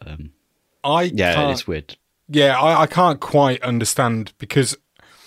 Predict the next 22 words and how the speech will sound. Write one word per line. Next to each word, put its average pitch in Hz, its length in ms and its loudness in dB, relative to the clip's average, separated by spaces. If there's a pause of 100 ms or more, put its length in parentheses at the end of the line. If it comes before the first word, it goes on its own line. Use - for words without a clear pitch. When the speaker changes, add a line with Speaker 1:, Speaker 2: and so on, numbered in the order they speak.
(200)
Speaker 2:
by 156 140 2
the 147 100 -6
sounds 151 560 2
of 107 140 -8
it, 98 280 -8
from 117 280 -4
what 120 180 2
was 117 140 -6
happening 107 580 -4
and 107 140 -10
what 107 100 -10
I 113 80 -6
was 107 160 -10
seeing 107 320 -4
on 104 220 -6
our 101 180 -6
WhatsApp 127 560 -4
group 127 500 -2
and 101 140 -10
on 98 400 -10 (400)
our 104 160 -8
Slack - 480 -2